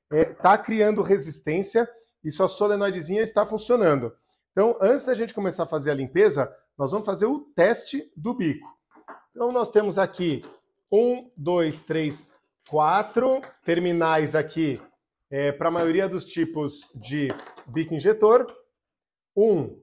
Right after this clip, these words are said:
vermelho, caso o bico injetor ali não entre ali,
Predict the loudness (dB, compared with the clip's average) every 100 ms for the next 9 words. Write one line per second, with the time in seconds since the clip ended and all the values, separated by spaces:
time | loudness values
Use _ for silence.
0 | _ -4 -2 0 2 2 2 -2 -4 2
1 | 4 4 2 0 0 0 -4 -2 -4 -4
2 | -4 -4 -2 0 0 -2 -2 0 0 0
3 | -2 -2 -2 -6